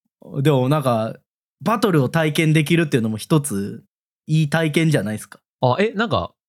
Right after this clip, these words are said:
Speaker 2: 一回行っとこうかなみたいな感じで転生していいの？
Speaker 1: いや、そんなんわかん、
Speaker 2: それは。
Speaker 1: そんなんわかんねんけど。
Speaker 2: そんなんわかん、いや、だって今そんな口調やったやん、
Speaker 1: いやいや、
Speaker 2: 今。
Speaker 1: でも、その、例えば、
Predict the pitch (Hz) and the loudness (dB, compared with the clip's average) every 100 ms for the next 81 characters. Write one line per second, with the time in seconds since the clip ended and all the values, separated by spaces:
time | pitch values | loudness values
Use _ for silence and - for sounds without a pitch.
0 | - 208 - 220 220 - 202 196 123 110 | -8 -8 0 0 0 -2 -2 0 2 0
1 | 107 92 87 101 95 117 107 113 90 87 | 0 -4 -4 -4 -2 0 0 0 -2 -4
2 | 277 220 320 294 175 147 143 269 254 175 | -2 0 0 2 0 0 0 0 2 2
3 | 160 202 190 151 151 254 277 - 139 110 | 2 2 2 2 4 4 2 0 -2 2
4 | 190 - - 233 269 254 254 277 254 262 | 2 2 0 0 2 2 2 2 2 0
5 | 220 254 180 - 160 127 107 92 185 294 | 2 2 2 2 0 2 2 2 0 0
6 | 285 285 147 175 196 - - - - 233 | 2 2 4 4 4 2 -2 -6 -2 2